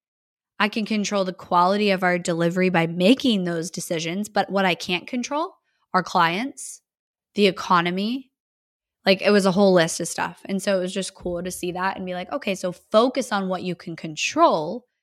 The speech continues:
versus what you can't control." So those are my personal top three lessons for the year. It has been a year. It's been such an amazing year in so many ways. It's, it's the, it's one of those years that's like, I will never forget it. <laughs>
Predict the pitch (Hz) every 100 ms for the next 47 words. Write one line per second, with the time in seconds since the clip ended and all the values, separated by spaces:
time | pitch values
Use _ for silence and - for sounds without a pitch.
0 | _ _ _ - 214 202 190 185 190 180
1 | - 165 - - - - _ _ _ _
2 | _ _ _ _ - - 226 294 294 269
3 | 247 - 254 254 247 233 214 226 - -
4 | 233 220 202 202 - 220 202 - 202 202
5 | 190 196 214 330 330 208 247 233 175 165
6 | 151 170 165 _ - 294 - 330 262 -
7 | 226 208 - 220 208 196 190 190 196 190
8 | 190 175 170 185 - 208 196 - 240 247
9 | 277 277 214 208 196 202 208 190 160 165
10 | 175 226 262 - - _ _ _ _ _
11 | _ _ - 220 220 - 233 233 262 240
12 | - 220 226 262 285 262 220 220 214 233
13 | 226 202 196 185 - 196 190 185 190 196
14 | 185 175 170 147 156 - 214 - 233 -